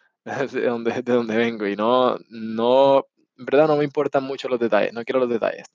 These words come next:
Pero, ¿sabes algo? Trabajo con unas personas que son fenomenales conmigo y verdaderamente son maestros en los detalles. Entonces, si quieres ser un gran líder y no quieres dominar los detalles tú mismo,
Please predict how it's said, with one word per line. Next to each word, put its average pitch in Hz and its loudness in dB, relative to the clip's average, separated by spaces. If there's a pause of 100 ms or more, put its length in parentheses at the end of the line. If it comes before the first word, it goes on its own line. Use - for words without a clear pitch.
(600)
Pero, 127 8
¿sabes 156 4
algo? 131 2 (800)
Trabajo 131 4
con 156 0
unas 156 0
personas 160 0
que 139 -4
son 117 -8
fenomenales 127 0
conmigo 139 0 (880)
y 117 2
verdaderamente 113 4
son 117 -2
maestros 117 0
en 101 -6
los 104 -2
detalles. 98 0 (800)
Entonces, 131 4
si 127 2
quieres 151 6
ser 208 6
un 196 2
gran 190 4
líder 151 8
y 117 4
no 117 0
quieres 156 4
dominar 151 2
los 143 2
detalles 139 4
tú 147 -8
mismo, 110 -4